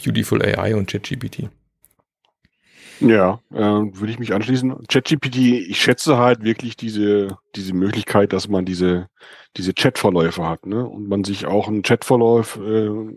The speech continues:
Speaker 2: immer über die Zeit weiterentwickeln kann. Ähm, und dann, wenn man den Kontext hat, man muss ein bisschen aufpassen, weil das Gedächtnis ist nicht unendlich, ja, manchmal muss man den Kontext wieder ein bisschen auffrischen. Ähm, aber das ist halt ein cooles Feature bei Chat G P T. Man hat immer so eine Historie an der Seite,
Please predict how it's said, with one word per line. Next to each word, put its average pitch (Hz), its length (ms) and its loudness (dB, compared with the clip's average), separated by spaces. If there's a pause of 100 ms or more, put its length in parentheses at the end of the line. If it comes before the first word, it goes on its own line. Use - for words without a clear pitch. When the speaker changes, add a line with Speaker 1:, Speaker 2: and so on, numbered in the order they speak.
(120)
Speaker 2:
immer 117 300 6
über 107 180 0
die 110 100 0
Zeit 101 280 0
weiterentwickeln 107 680 2
kann. 123 260 -2 (720)
Ähm, 101 640 2
und - 160 -12
dann, 101 140 -4
wenn 107 60 0
man 101 100 0
den 101 80 0
Kontext - 460 0
hat, 127 160 2
man 104 100 0
muss 139 160 2
ein 143 80 -4
bisschen 123 260 4
aufpassen, 131 440 4
weil 113 100 4
das 107 140 -2
Gedächtnis 107 400 -2
ist 117 120 -8
nicht 110 120 -2
unendlich, 123 480 2
ja, 117 80 -4
manchmal 107 260 -4
muss 113 180 -8
man 110 60 -10
den 104 120 -6
Kontext 120 360 -4
wieder 117 120 -2
ein 110 40 -4
bisschen 104 220 -6
auffrischen. 165 500 -4 (540)
Ähm, 104 480 4 (100)
aber 101 140 0
das 107 120 2
ist - 40 2
halt 117 200 2
ein - 220 -14
cooles 127 300 2
Feature 110 320 2
bei 90 120 4
Chat - 180 -2
G - 100 -6
P - 100 -10
T. 107 160 -4
Man 95 220 4
hat 92 160 -6
immer 98 160 -4
so 98 80 -4
eine 95 80 -2
Historie 113 560 0
an 104 100 0
der 104 80 -2
Seite, 95 440 2